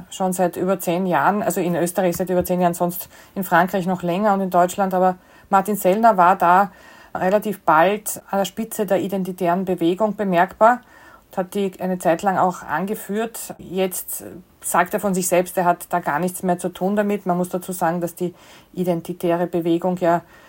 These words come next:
in einige Probleme geraten ist. Ihre Symbole sind verboten, der Verfassungsschutz hat sie beobachtet. Und Martin Sellner selbst ist in einer Zeit dazugestoßen, als der nicht ganz unbekannte Gottfried Küssel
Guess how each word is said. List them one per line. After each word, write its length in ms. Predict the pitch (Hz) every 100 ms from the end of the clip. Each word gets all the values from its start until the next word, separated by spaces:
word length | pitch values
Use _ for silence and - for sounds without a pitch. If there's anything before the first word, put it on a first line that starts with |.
| -
in 360 | - 190 175 147
einige 320 | - 175 180
Probleme 480 | 185 185 190 175 196
geraten 360 | 185 165 170 180
ist. 240 | 185 -
Ihre 140 | 165 180
Symbole 440 | 190 180 175 190
sind 200 | 185 190
verboten, 720 | 180 180 185 185 185 180 180 180 - - - - -
der 140 | 185 180
Verfassungsschutz 640 | 180 180 165 190 180 180
hat 140 | 185 175
sie 80 | 180
beobachtet. 720 | 185 175 175 175 180 175 - - - - - - - _
Und 400 | - 185 180 -
Martin 320 | 180 196 226
Sellner 400 | 208 185 202 185
selbst 500 | 175 - 214 - -
ist 380 | - 196 185 -
in 180 | - 185
einer 180 | 170 175
Zeit 360 | - 143 170
dazugestoßen, 920 | 196 - 208 202 - 180 175 - 190 180 - - -
als 220 | - 170 180
der 160 | 180
nicht 220 | 180 185
ganz 200 | - 170
unbekannte 600 | 180 190 185 185 170 185
Gottfried 440 | 180 165 160 180 -
Küssel 520 | - 220 - 170 214